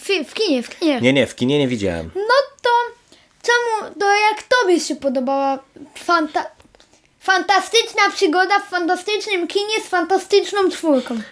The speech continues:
Speaker 2: No, mi się podobała. No, mi się podobała. Zresztą, no, gadaliśmy po seansie, że ty też byłeś zadowolony,
Speaker 1: Była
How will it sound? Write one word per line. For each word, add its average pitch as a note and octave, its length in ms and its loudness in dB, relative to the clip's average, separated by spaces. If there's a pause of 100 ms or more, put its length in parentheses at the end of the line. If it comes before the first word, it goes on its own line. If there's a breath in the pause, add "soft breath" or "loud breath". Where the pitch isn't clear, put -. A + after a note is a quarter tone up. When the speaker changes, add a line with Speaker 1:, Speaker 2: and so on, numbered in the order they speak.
Speaker 2:
No, C#4+ 140 2
mi C#4 120 2
się - 120 -2
podobała. F3+ 680 0
No, B2+ 180 2
mi D3+ 100 -2
się - 120 -4
podobała. C3 440 2
Zresztą, F#3+ 300 0
no, G3+ 260 2
gadaliśmy F3+ 540 0
po A#2+ 140 -2
seansie, A#2 480 -2
że D3 120 -2
ty D#3+ 100 -6
też C#3+ 140 0
byłeś G#2 220 0
zadowolony, G2+ 480 -2
Speaker 1:
Była - 40 -6